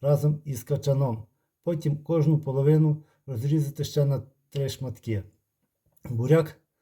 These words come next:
порізати тонкими пластинами, часник крупними шматками, перець кільцями. Викласти у велику каструлю шарами буряк, капуста, буряк, часник, перець, селера, пом'яти руками,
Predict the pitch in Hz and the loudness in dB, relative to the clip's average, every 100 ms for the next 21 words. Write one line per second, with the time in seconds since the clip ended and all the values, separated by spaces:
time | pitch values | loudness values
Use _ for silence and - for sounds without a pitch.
0 | _ _ _ 135 139 151 139 139 110 147 | _ _ _ 0 2 2 2 -6 -2 0
1 | 143 151 143 135 - _ _ 123 107 151 | 0 0 0 -2 -6 _ _ -12 -2 4
2 | 151 139 135 107 _ _ _ - 113 151 | 4 4 0 -8 _ _ _ -14 -6 0
3 | 156 - 156 151 147 135 110 135 110 - | -2 0 -4 2 2 2 -4 -8 -10 -2
4 | 143 143 127 - _ _ _ - 151 156 | 2 2 0 -8 _ _ _ 0 2 2
5 | 151 151 135 - 104 107 - _ _ 127 | -2 -4 -4 -2 -4 -6 -14 _ _ -6
6 | 165 165 147 - 143 120 135 151 147 - | -4 0 -2 -2 -4 -2 0 0 0 -10
7 | 113 - 147 147 123 - 117 135 143 139 | -12 -4 0 0 0 -8 -4 -2 0 -2
8 | 143 120 143 151 - _ _ _ _ 107 | -4 -2 0 0 -4 _ _ _ _ -8
9 | 170 160 - 131 127 147 156 - 113 147 | -4 -4 -4 -6 0 0 0 -4 -8 2
10 | 147 151 - 151 151 151 - _ _ _ | 2 2 -2 0 2 2 0 _ _ _
11 | _ _ _ - 131 135 143 147 - 143 | _ _ _ -14 -4 2 2 2 -2 -4
12 | 143 - _ _ _ 139 143 156 151 131 | -4 -6 _ _ _ -4 0 0 0 -4
13 | 113 147 147 147 | 0 2 4 2